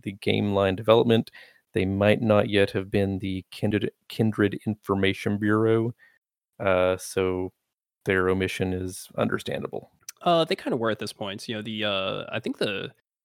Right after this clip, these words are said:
Speaker 2: first edition Nosferatu clan book was already out at this point,
Speaker 1: Yeah, I
Speaker 2: so
Speaker 1: wasn't sure if that came out before or after, 'cause I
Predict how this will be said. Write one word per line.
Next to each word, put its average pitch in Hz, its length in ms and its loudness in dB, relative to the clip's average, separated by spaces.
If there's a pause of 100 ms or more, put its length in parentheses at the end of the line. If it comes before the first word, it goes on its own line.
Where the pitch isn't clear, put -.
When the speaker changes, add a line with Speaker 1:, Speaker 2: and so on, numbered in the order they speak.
(100)
Speaker 2:
first - 180 -2
edition 107 380 -6 (140)
Nosferatu 101 760 -6
clan 101 260 -8
book 101 140 -10
was 101 100 -8
already 98 220 -8
out 101 100 -4
at - 100 -12
this - 140 -12
point, 113 320 -10
Speaker 1:
Yeah, 107 160 10
I 117 40 8
Speaker 2:
so 135 60 2
Speaker 1:
wasn't 131 220 4
sure 110 320 -4
if - 100 -2
that 104 140 2
came 104 180 0
out 101 120 2
before 101 360 0
or 95 140 0
after, 95 360 -4
'cause 107 160 -10
I 101 120 0